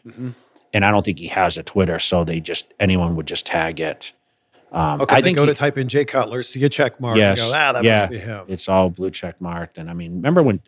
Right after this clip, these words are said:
Speaker 2: I remember I used to sit on Twitter every night and before Instagram, you know, and I
Speaker 1: Yeah,
Speaker 2: would
Speaker 1: yeah.
Speaker 2: talk on Twitter and just respond to fans and whatever.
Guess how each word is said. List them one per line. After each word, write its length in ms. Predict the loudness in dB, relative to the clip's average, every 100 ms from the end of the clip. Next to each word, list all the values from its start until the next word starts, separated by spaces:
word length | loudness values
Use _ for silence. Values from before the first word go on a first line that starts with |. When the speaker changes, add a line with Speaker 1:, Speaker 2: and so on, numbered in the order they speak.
| -16
Speaker 2:
I 60 | -8
remember 300 | 0 4 4 2
I 40 | 2
used 200 | 2 0
to 140 | -8 -12
sit 180 | -8 -4
on 160 | -4
Twitter 360 | -2 2 2 2
every 260 | -2 -4 -8
night 360 | -8 -6 -6
and 200 | -10 -20 -20 _ _ _ _ _ _ -4
before 260 | 2 4
Instagram, 680 | 4 0 -2 -6 -8 -10 -6
you 80 | -2
know, 240 | 0 0
and 100 | 0
I 40 | 0
Speaker 1:
Yeah, 120 | 0
Speaker 2:
would 80 | 2
Speaker 1:
yeah. 80 |
Speaker 2:
talk 300 | 2 2 0
on 140 | -4 -10
Twitter 400 | -4 -4 -2 -6
and 120 | -8
just 240 | -12 -16 -16 _
respond 480 | -6 -4 -2 -2 -2
to 40 | -4
fans 520 | -8 -10 -10 -10 -10
and 120 | -4
whatever. 400 | -2 -2 -2 -6